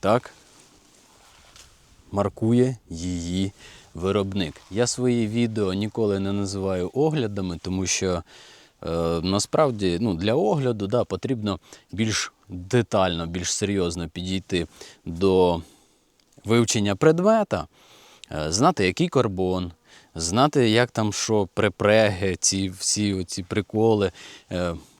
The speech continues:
кільця і, е, багато технічних характеристик, які, насправді,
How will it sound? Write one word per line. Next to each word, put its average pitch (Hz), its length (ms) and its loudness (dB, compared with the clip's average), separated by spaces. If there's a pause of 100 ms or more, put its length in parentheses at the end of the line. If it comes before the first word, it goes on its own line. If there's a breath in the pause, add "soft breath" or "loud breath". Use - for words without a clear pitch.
(360)
кільця 113 680 0 (720 soft breath)
і, 156 540 4
е, 110 500 0 (300)
багато 117 640 0
технічних 127 600 0
характеристик, 98 760 -4 (160)
які, 107 480 0 (120)
насправді, 101 640 -2